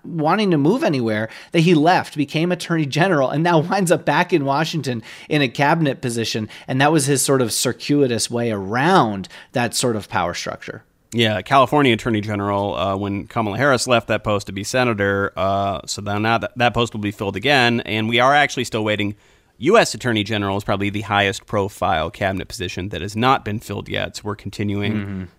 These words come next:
Speaker 2: to keep an eye on that. All right, we're gonna take one more break, and when we come back, it is Friday, which means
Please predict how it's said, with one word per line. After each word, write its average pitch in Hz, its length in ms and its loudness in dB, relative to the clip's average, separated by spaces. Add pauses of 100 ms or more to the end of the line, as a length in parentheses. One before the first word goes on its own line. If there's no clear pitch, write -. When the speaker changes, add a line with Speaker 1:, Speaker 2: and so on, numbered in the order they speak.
(120)
Speaker 2:
to 110 100 -8
keep 104 200 -6
an 107 100 -4
eye 98 180 -6
on 87 160 -8
that. - 300 -12 (460)
All 131 80 4
right, 147 100 6
we're 147 80 0
gonna 151 120 2
take 156 180 -2
one 147 140 2
more 139 140 2
break, 143 340 2
and 120 160 0
when 120 100 0
we 117 100 0
come 131 200 -2
back, 143 280 2
it 135 140 -2
is 151 120 -4
Friday, 160 500 4
which 120 220 -4
means 120 300 0